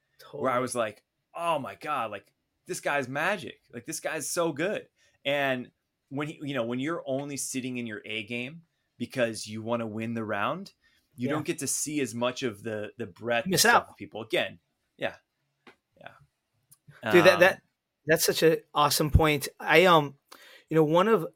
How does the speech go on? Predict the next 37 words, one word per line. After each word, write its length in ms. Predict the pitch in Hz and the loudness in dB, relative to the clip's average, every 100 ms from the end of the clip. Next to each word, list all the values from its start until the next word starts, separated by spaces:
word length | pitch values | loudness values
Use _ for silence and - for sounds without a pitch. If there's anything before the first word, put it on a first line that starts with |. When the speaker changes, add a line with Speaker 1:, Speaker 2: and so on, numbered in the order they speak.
| _ - | _ 0
Speaker 2:
as 140 | 165 | 4
I 40 | 202 | 6
was 120 | 190 | 4
coming 220 | 185 170 | 2 2
up, 120 | 151 | 2
one 140 | 139 165 | 2 0
of 60 | 165 | 0
the 60 | |
instructors 540 | 151 - 139 156 151 - - - | -2 -2 -4 -4 -6 -8 -14 -8
that, 440 | 127 143 127 - - _ - | -4 -4 -4 -12 -16 _ -10
uh, 340 | 131 131 139 | -6 -4 -4
that 140 | 139 135 | -4 -4
I 40 | |
had 260 | 123 139 135 | -2 -2 -4
was 280 | 127 120 - | -6 -12 -10
Jeff 240 | 127 143 - | -8 -8 -8
Glover 460 | 135 127 117 135 _ | -10 -8 -10 -14 _
and 160 | 143 143 | -8 -2
Bill 120 | 151 | -2
Cooper, 480 | - 147 135 117 131 _ - _ | -2 -8 -8 -10 -12 _ -20 _
two 200 | - 170 139 | 0 0 2
really, 680 | 151 165 175 175 170 156 | 0 2 4 4 4 2
really, 260 | 147 147 127 | 0 -2 -4
really 460 | 127 135 139 139 | -8 -8 -6 -6
good 180 | 120 123 | -6 -8
black 320 | 127 120 127 | -8 -10 -12
belts. 380 | - - - - - - _ _ | -14 -14 -14 -16 -16 -20 _ _
And, 480 | 135 135 127 131 131 - | -4 -4 -4 -6 -8 -4
um, 360 | 139 139 131 - _ _ _ _ _ _ _ _ _ _ _ _ 131 | -2 -2 -4 -10 _ _ _ _ _ _ _ _ _ _ _ _ -2
their 200 | 160 214 | 4 4
whole 220 | 226 240 | 4 0
thing 280 | - 165 160 - | 0 -4 -4 -8
is 200 | 135 - | -8 -6
just, 340 | 156 - - 143 | -2 -2 -4 -8
is 180 | 131 | -6
just 240 | 123 139 123 | -6 -6 -6
that, 220 | 120 | -8